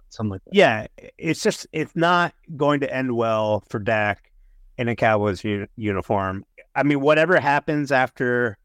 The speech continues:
Speaker 2: even if you let go of, let's say you bench Dak and Mike McCarthy makes that change,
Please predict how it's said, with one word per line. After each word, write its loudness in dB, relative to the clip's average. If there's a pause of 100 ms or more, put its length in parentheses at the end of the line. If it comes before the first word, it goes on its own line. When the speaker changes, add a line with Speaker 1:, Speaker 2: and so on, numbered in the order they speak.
(240)
Speaker 2:
even 0
if -2
you -2
let 2
go 4
of, 0 (180)
let's -4
say 4
you 0
bench -4
Dak 0 (720)
and 2
Mike 2
McCarthy 0
makes -4
that -4
change, -4